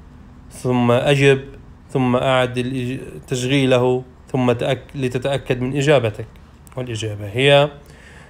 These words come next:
يدل ذلك على أن النبي صلى الله عليه وسلم يدعونا إلى الانبساط والتبسم مع المسلمين، لأن ذلك له أجر عند الله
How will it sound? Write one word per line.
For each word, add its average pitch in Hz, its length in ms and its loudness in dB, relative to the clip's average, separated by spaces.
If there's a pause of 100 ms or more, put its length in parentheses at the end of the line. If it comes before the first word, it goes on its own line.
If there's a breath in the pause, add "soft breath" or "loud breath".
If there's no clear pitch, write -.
يدل 123 300 2
ذلك 147 400 4
على 123 280 4
أن 120 160 0
النبي 120 540 2
صلى 143 300 2
الله 143 340 6
عليه 143 280 6
وسلم 143 460 0 (520 loud breath)
يدعونا 131 520 4
إلى 160 180 4
الانبساط 135 880 2 (540 loud breath)
والتبسم 131 800 2
مع 123 140 4
المسلمين، 123 640 -2 (260)
لأن 123 240 -2
ذلك 131 440 2
له 131 280 0
أجر 143 460 4
عند 123 180 -2
الله 113 300 0